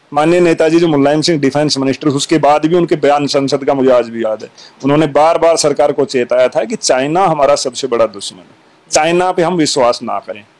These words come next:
जितने भी जो बुद्धिजीवी लोग हैं, हर बार चेता रहे हैं कि नहीं, चाइना हमारा सबसे बड़ा दुश्मन है, लेकिन फिर भी चाइना जैसे देश से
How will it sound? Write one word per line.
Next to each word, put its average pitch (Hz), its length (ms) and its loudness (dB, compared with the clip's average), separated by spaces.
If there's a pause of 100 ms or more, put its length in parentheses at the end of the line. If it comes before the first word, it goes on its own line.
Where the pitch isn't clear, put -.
(920)
जितने 185 300 -2
भी 208 120 2
जो 185 140 4
बुद्धिजीवी 180 580 2
लोग 165 200 2
हैं, 185 80 2
हर 170 180 -2
बार 196 200 2
चेता 147 340 0
रहे 147 120 2
हैं 160 80 -2
कि 175 60 0
नहीं, 175 100 0
चाइना 165 380 0
हमारा 147 300 2
सबसे 131 320 -2
बड़ा 120 200 0
दुश्मन 110 380 -4
है, 127 60 2
लेकिन 143 300 0
फिर 160 200 0
भी 196 120 0
चाइना 160 360 2
जैसे 170 280 0
देश 170 200 0
से 175 180 0